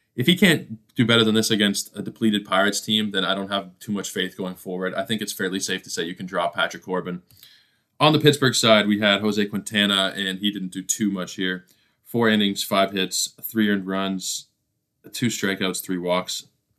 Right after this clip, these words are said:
Not, not very interesting to me there. Uh, not somebody that I am going to be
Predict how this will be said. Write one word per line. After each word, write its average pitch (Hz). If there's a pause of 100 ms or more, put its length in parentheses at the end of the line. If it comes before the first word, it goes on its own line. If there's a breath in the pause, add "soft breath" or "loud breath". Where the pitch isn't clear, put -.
(240)
Not, 113
not 113
very 95
interesting 92
to 90
me 90
there. 90 (640)
Uh, 87
not 113
somebody 98
that 90
I 92
am 87
going 90
to 87
be 87